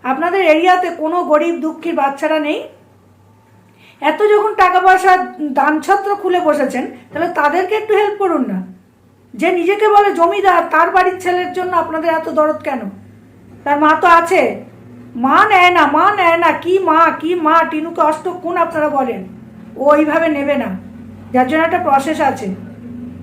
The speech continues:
টিনু কেন বাচ্চাকে ওইভাবে নিচ্ছে? যেখানে এজেন্ট দিদি একদিন বলে দিল কি যে, "ওই তো হোস্টেলে দেবে", আদৌ কিন্তু টিনু কোথাও বলেনি যে হোস্টেলে দেব।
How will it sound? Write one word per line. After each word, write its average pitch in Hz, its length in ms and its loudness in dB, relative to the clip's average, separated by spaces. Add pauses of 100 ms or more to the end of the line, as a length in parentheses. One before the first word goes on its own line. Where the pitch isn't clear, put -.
(440)
টিনু 339 260 -2
কেন 339 240 2 (460)
বাচ্চাকে 311 440 2
ওইভাবে 349 300 0
নিচ্ছে? 359 300 -4 (400)
যেখানে 302 340 0
এজেন্ট 339 320 0
দিদি 359 180 -2
একদিন 330 300 -2
বলে 311 200 2
দিল 349 260 -4
কি 415 120 0 (340)
যে, 294 320 4 (260)
"ওই 302 140 4
তো 440 160 2
হোস্টেলে 339 440 0
দেবে", 294 180 0
আদৌ 294 240 0
কিন্তু 370 240 -6
টিনু 320 280 -6
কোথাও 294 360 -2
বলেনি 233 420 -8 (480)
যে 254 80 0
হোস্টেলে 262 400 -2
দেব। 208 300 -4